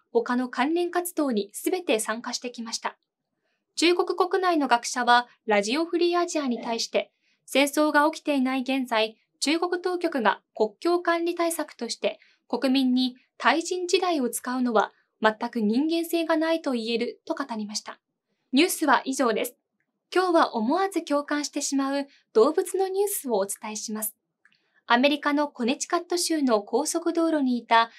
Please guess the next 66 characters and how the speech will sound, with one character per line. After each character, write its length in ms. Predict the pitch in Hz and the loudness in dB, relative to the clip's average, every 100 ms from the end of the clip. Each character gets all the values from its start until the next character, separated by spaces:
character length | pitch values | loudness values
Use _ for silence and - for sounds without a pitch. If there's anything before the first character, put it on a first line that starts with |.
| - - | -20 -12
ツ 120 | - | -6
キ 120 | - | 0
ノ 160 | 349 359 | 0 0
ワ 100 | 370 | -4
グ 140 | 349 | -2
マ 100 | 302 | -2
の 180 | 226 208 | -2 -4
親 220 | 220 226 | -4 -6
子。 240 | - - - _ _ _ - | -4 -6 -6 _ _ _ 2
多 180 | 285 | 4
く 100 | 302 | 4
の 120 | 254 226 | 0 0
ド 140 | 202 | 0
ラ 120 | 226 | 0
イ 60 | 269 | -2
バ 120 | 269 | -4
ー 80 | 262 | -4
や 180 | 262 254 | -4 -4
警 200 | - 262 | -2 -2
察 280 | 269 277 | -2 -4
が 100 | 262 | -2
見 160 | 233 220 | 0 2
守 300 | 233 262 262 | 2 2 0
る 40 | |
中、 380 | 254 254 226 220 - - _ | -2 0 2 0 -2 -20 _
ク 100 | - | 0
マ 140 | 349 359 | 4 4
の 180 | 311 247 | 4 0
親 200 | 277 277 | -4 -4
子 160 | 240 | 2
は 180 | 214 214 - _ | 4 4 0 _
道 180 | 262 269 | 0 2
路 140 | 233 | 2
を 140 | 202 - | 2 0
横 160 | 208 247 | 0 0
断 180 | 294 | -2
し 160 | 277 - | -4 -4
よ 60 | 254 | -6
う 60 | |
と 100 | 247 | -6
し 80 | 240 | -6
て 100 | - | -4
い 100 | 208 | -6
ま 100 | - | -6
す。 100 | - _ _ _ _ _ _ _ _ _ - | -8 _ _ _ _ _ _ _ _ _ -4
母 160 | 254 302 | 0 2
グ 120 | 330 | 4
マ 160 | 311 285 | 4 8
は 180 | 294 294 | 6 6
一 180 | 320 - | -2 2
匹 220 | 349 349 | 2 4
の 120 | 277 | 0
子 100 | 247 | 0
グ 100 | 220 | 0
マ 180 | 247 254 | 2 2
を 60 | 254 | -2
く 100 | 247 | -2
わ 100 | 240 | -2
え 80 | 240 | -2
て 300 | 233 240 240 _ - | 0 -2 -2 _ -4
道 220 | 220 285 | 0 2
路 140 | 277 226 | 2 0
を 160 | 202 | 0
横 160 | 208 247 | 0 0
断 180 | 240 226 | -2 -6
し、 320 | - 220 | -4 -4